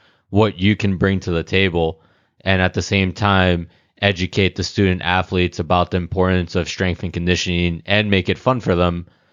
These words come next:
as well, since they're high school students, and ultimately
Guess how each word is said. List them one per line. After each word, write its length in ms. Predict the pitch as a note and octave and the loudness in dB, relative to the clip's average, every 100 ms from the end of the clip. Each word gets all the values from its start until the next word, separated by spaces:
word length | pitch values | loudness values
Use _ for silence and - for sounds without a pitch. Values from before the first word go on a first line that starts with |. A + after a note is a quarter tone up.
| _ - | _ -2
as 180 | F#2 E2+ | -2 2
well, 280 | G2 F#2 | 2 2
since 280 | F2+ F#2+ F2 | 0 -2 -2
they're 400 | - F2+ F2 E2+ | -2 0 0 -2
high 200 | D#2+ G2 | -2 -2
school 280 | F#2 - F#2 | 0 -2 -2
students, 600 | E2 G#2 F#2+ F2 E2+ - _ _ _ _ | 0 0 2 2 -2 -14 _ _ _ _
and 160 | F2+ F#2 | -2 0
ultimately 680 | F#2 G#2 F#2 F#2 F#2 F2 | 2 2 0 2 2 0